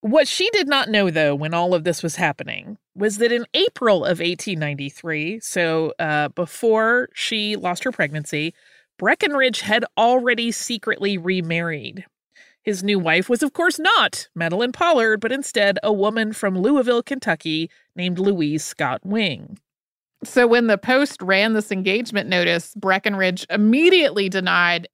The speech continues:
Speaker 2: any involvement with Madeline Pollard, claiming that she was just some woman who had a crush on him, kind of suggesting that she was stalking him. And then he announced his engagement to Louise Scott Wing in July, and they had a second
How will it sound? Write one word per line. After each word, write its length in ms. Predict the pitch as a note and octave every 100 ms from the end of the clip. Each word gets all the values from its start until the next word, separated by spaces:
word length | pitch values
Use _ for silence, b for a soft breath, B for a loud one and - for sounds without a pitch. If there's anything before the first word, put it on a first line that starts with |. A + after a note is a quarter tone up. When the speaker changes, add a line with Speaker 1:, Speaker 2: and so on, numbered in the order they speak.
| -
Speaker 2:
any 380 | B3+ E4 D#4+
involvement 640 | - G#3+ F#3+ F3+ G3 F#3+ F#3
with 160 | F#3+
Madeline 420 | F3+ F3 D#3+ D3+ E3
Pollard, 520 | - A3 G#3+ G3+ G3+
claiming 460 | - G#3+ G#3+ G#3+
that 120 | G3+ A3+
she 160 | A3
was 220 | G3+ G3+
just 260 | - A3 -
some 240 | A3 G#3
woman 320 | G#3 A#3 C4+ C4+
who 160 | B3
had 160 | A3+ F#3+
a 60 |
crush 360 | F3+ - A#3 -
on 160 | G3 G3
him, 300 | G3 G3 F#3+ b b b b b
kind 220 | _ A3 A#3+
of 80 |
suggesting 540 | B3 G#3 A3 A3+ - A3+
that 120 | G#3
she 160 | - G#3
was 180 | F3+
stalking 600 | - - A3+ C4+ - E3+
him. 400 | E3+ F#3 D#3+ E3 - b b b b
And 200 | - G3
then 360 | G3 C#4 C#4 C4
he 200 | B3 B3
announced 480 | G3+ G3+ F#3 F#3+ -
his 160 | G3
engagement 640 | F#3+ F#3+ A#3 B3+ G#3+ A#3 -
to 120 | A3
Louise 400 | G3 F#3+ F#3 F#3
Scott 340 | - F#3+ -
Wing 260 | G#3+ A3 A3
in 160 | F3+ F3+
July, 560 | F3 F#3+ A#3 B3 A#3
and 220 | A3+ G#3
they 100 | F#3
had 200 | F#3 G3
a 60 | F#3
second 600 | F3+ - D#4+ - D#4 -